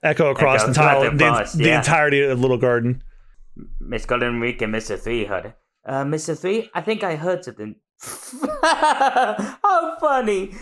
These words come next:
Speaker 2: You can hear the howl of a defeated dog in the jungle.
Speaker 1: Seventy-three thousand four hundred sixty-seven battles. And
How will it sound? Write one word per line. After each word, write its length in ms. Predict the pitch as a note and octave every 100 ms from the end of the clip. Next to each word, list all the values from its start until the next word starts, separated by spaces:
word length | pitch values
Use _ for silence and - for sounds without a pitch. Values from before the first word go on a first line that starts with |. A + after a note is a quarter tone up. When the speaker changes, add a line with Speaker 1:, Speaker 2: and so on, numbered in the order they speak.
| - G4+
Speaker 2:
You 80 |
can 140 | G4 E4
hear 140 | C#4
the 180 | B3 A3
howl 340 | G#3 G3 G3+
of 140 | G3+ F#3+
a 40 |
defeated 680 | F3 G3+ - C4 G#3+ A3+ -
dog 460 | C4+ G#3+ E3+ F3 -
in 80 | G3+
the 100 | A3
jungle. 1040 | - - D4+ B3 G3 E3 F#3 F3+ A3 - _ - - - - - - - - - _ _ _
Speaker 1:
Seventy-three 960 | - - D3+ D3 D#3 D#3+ C3+ E3 E3+ F3+
thousand 880 | C3 G3 F#3 G#3 F#3+ D#3 G3+ G2 - _ _ _
four 480 | - D3+ F#3 F3+ E3
hundred 500 | E3+ F3+ G3 F#3+ D3+
sixty-seven 1600 | B2 D3+ G3 - - D4 G3 G#3 F#3+ - G#3+ - G3 D#3+ F#3+ E3+
battles. 640 | G3+ G3+ E3 F3 B2 - _ _ _ _ _ _ _ _ _ _ -
And 420 | B3 G#3 G3+ A#3